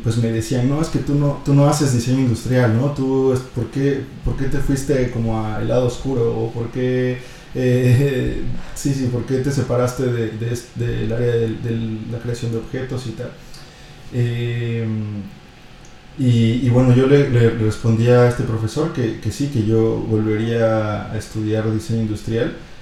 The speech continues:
porque lo que, lo que mejor aprendí fue a resolver problemas. Eh, creo que con, con la, las metodologías que tuvimos en la universidad, tanto en la fes Aragón como en el cidi,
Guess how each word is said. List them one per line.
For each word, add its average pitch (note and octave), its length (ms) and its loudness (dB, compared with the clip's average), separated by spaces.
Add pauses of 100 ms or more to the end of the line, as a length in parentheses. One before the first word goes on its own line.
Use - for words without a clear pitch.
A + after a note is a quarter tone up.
(100)
porque A2+ 240 -2
lo G#2+ 160 0
que, G2+ 880 -2
lo A2 120 -4
que - 80 -4
mejor A2 280 -2
aprendí A2+ 440 -2
fue A2+ 300 -2
a A2+ 60 2
resolver G#2+ 440 -4
problemas. A2 580 -2 (500)
Eh, G#2+ 640 -4
creo A#2+ 160 -2
que C3+ 120 -4
con, A2 300 -2 (100)
con G#2+ 240 -2
la, G2 680 -2 (320)
las A2 140 -8
metodologías A2+ 640 -4
que A2+ 180 -2
tuvimos A2+ 480 -2
en A2 100 -4
la G#2 60 -4
universidad, G2+ 600 -4
tanto A2 360 -4
en G#2 120 -2
la G#2+ 60 -2
fes A2+ 220 -4
Aragón A#2+ 400 -2
como G#2 280 -2
en G2+ 80 -2
el G2+ 140 -4
cidi, C3+ 420 -2